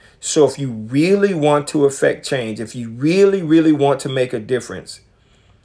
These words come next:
you can't be silent anymore. You can't tolerate people saying racist, negative things about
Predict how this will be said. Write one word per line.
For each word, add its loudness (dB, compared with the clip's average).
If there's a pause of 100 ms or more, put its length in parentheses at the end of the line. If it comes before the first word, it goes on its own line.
(180)
you -6
can't -6
be -6
silent -4
anymore. -10 (920)
You -4
can't -2
tolerate 0
people -6 (240)
saying 0 (440)
racist, 2 (420)
negative 0
things -6 (260)
about 0